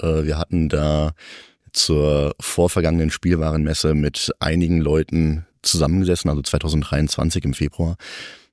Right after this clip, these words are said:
und haben uns gedacht, äh, dass so ein Verein,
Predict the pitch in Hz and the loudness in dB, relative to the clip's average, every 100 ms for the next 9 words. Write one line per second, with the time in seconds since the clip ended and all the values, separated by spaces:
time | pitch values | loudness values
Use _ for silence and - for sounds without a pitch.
0 | _ 95 85 80 82 - 82 80 - - | _ -2 0 2 0 0 0 0 -4 -6
1 | - 76 73 71 69 - - _ - _ | -2 0 0 0 -2 -8 -16 _ -20 _
2 | _ _ _ - - 80 80 87 80 - | _ _ _ -20 -6 -2 2 2 2 0
3 | 76 76 85 95 92 92 87 - | 0 2 2 2 2 2 0 -4